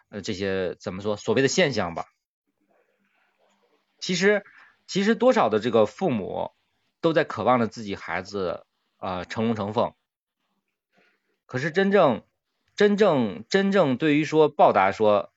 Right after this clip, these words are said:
呃，想去报答父母的这些养育之恩的这些孩子们来讲，或者说是这些晚辈来讲，那，那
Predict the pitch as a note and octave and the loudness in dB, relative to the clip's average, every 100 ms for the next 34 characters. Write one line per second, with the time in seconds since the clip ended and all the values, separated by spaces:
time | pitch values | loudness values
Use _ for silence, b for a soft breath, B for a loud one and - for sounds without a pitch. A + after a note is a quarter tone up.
0 | - G2 F#2 F2 G#2 F#2 C3 G2 F3+ A#2 | -6 -4 -4 -2 -4 -2 -4 2 4 4
1 | F2+ F#2 B2+ G2+ F2+ F2+ F#2 - F#2+ F2+ | 2 0 -4 -8 -8 -10 -10 -10 -8 -8
2 | b b b G#2+ G2+ A#2 A2 A2+ B2 B2+ | b b b -2 0 0 -6 -6 -2 0
3 | B2+ G#2+ G2+ F#2+ G2+ F#2+ D#2 - - - | 2 0 0 -4 -4 -4 -6 -10 -18 -6
4 | F#2+ A#2 C3+ G2 F2 E2+ D2 - A#2 G2 | -4 -2 -2 -2 -4 -4 -8 -4 -2 -2
5 | F#2 G2+ G#2 F2 G2+ A2+ G2+ D2+ A#2+ G2+ | -4 -4 -6 -6 -6 -4 -2 0 0 0
6 | F2+ E2 C2 - b b - B2+ G#2 - | -2 -4 -10 -14 b b -2 0 0 -2
7 | b b b b _ _ _ _ - - | b b b b _ _ _ _ -20 -6
8 | D#3+ D3+ A#2 | 0 0 0